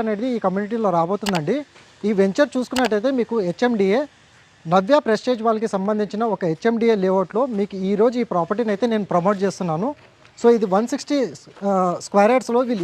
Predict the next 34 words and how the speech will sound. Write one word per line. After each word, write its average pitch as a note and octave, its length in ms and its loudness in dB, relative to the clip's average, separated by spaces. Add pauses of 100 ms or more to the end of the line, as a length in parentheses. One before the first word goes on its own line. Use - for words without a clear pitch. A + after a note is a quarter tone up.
ఏ - 100 4
విధంగా B3+ 300 -2
బిల్డప్ G3 300 -2
చేశారనేది G3+ 560 0 (400)
ఒకసారి G3+ 340 2
చూద్దాం. F3+ 280 0 (640)
So - 140 0
ఇది G#3 100 4
వచ్చేసి C4 340 -2
కార్ G#3+ 200 4
పార్కింగ్ B3+ 400 2
ఏరియా A3 200 0
స్పేస్ G#3 280 -2
అండి. F3+ 180 -4 (460)
And A3 180 4
బ్యాక్ G3 180 4
సైడ్‌లో C#4+ 300 2
మీకు A3+ 140 -2 (120)
చాలా G#3 300 2
వరకు B3 260 -2
స్పేస్ G#3+ 280 0
అయితే A#3 180 0
వదిలిపెట్టారు. G3 540 0 (220)
ఈ - 20 0 (120)
ఏరియాస్‌లో A#3 360 0
మీరు G#3 180 -2
కావాలనుకుంటే G3 580 -2 (400)
మంచి G3 280 0
గ్రీనరీతో A3 500 2
పాటు G3+ 140 2 (120)
గార్డెన్ G3 320 2
అయితే G#3 220 -2
ప్రొవైడ్ F#3 260 0
చేసుకోవచ్చు. F3+ 420 -4